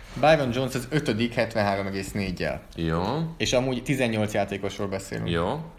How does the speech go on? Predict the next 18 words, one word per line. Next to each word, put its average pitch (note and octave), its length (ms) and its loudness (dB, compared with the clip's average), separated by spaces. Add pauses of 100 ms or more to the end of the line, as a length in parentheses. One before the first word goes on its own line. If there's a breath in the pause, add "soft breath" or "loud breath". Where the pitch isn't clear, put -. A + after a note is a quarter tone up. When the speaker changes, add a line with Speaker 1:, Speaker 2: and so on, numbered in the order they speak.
(120)
Speaker 2:
És - 180 -4
akkor - 280 0
Latimore? A2 460 0 (880)
Speaker 1:
Marshall C#3 460 2
Latimore C3+ 360 2
a A2+ 40 6
hatodik, C3 200 4
Speaker 2:
Hatodik. F2+ 320 -2
Tehát A2 160 2
Speaker 1:
hetvenkettő G#2 380 0
egész G#2 240 2
három. G#2 140 4
Speaker 2:
akkor B2 120 6
keressük G#2+ 360 4
a G#2 40 4
másodikat, G2+ 580 2
harmadikat, F#2+ 480 2
negyediket. F2 380 -4